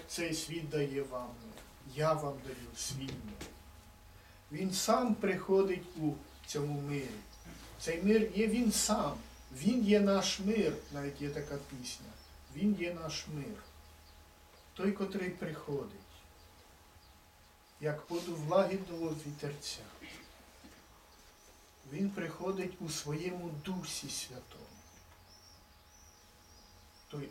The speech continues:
інший утішитель, Дух Святий, Дух істини, якого світ не може прийняти, бо не бачить його і не знає його. А ви знаєте його,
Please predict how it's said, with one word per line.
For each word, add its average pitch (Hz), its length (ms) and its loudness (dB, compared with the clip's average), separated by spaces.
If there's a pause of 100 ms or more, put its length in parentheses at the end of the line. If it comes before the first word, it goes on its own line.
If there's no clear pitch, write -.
інший 196 580 6
утішитель, 139 840 -6 (540)
Дух 185 220 -2
Святий, - 520 -6 (1700)
Дух 196 200 2 (120)
істини, - 560 0 (640)
якого 170 440 4
світ 208 420 2
не 165 120 0
може 190 380 2
прийняти, 151 720 -2 (540)
бо 151 140 4
не 147 140 0
бачить 185 560 4
його 151 220 0
і 147 60 0
не 143 180 0
знає 135 320 -2
його. - 340 -12
А 160 120 8
ви 220 320 8
знаєте 202 680 4
його, 139 460 -2